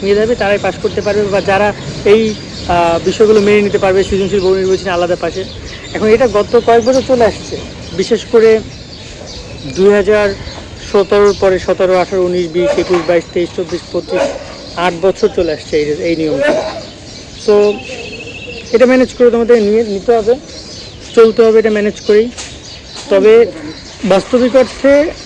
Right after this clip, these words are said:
আন্দোলন যদি তোমরা করো, যদি সঠিকভাবে করতে পারো, তাহলে এটা তারা মানবে। এখন সঠিক ওয়েটা কি, এটা আসলে তোমাদের উপর ডিপেন্ড করে।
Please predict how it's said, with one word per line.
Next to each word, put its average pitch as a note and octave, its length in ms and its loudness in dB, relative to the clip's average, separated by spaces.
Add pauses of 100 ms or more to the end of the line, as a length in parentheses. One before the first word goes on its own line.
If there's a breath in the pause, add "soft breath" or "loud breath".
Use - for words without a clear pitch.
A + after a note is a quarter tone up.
আন্দোলন G3+ 420 2
যদি A#3 200 0
তোমরা A3 260 0
করো, D#3+ 340 0
যদি F3+ 180 -2
সঠিকভাবে G3+ 560 -2
করতে A3+ 300 0
পারো, E3+ 320 -6 (240)
তাহলে G3 240 2
এটা F#3+ 120 -2
তারা G3+ 140 0
মানবে। D3 380 -6 (920)
এখন F#3 160 -8
সঠিক A#3+ 460 0
ওয়েটা B3 300 6
কি, C#4 200 -2
এটা C4 120 2
আসলে B3 180 0
তোমাদের A3+ 340 2
উপর A3 140 2
ডিপেন্ড F#3 420 0
করে। E3+ 180 -4